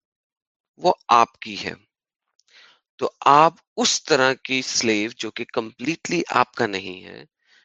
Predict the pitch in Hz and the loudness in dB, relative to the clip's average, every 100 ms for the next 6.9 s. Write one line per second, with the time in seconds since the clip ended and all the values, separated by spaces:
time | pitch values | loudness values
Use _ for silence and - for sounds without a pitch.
0 | _ 113 123 113 135 139 - 131 - - | _ -6 -4 -2 0 2 2 0 0 0
1 | - 120 127 139 143 143 - 135 - - | 4 6 6 4 0 0 2 2 2 -4
2 | 147 - 170 - - - 139 - 170 131 | -2 -2 -4 -4 -6 0 4 4 4 2
3 | 110 - 50 _ _ _ _ _ _ _ | 0 -4 -16 _ _ _ _ _ _ _
4 | _ _ - 117 113 160 - 175 175 151 | _ _ -8 -4 2 2 4 2 4 2
5 | 147 - 135 139 123 - 135 131 120 110 | 0 0 -2 2 0 0 -6 -4 -2 -4
6 | - 110 113 107 101 92 92 92 101 | -2 0 0 0 0 0 -4 -8 -14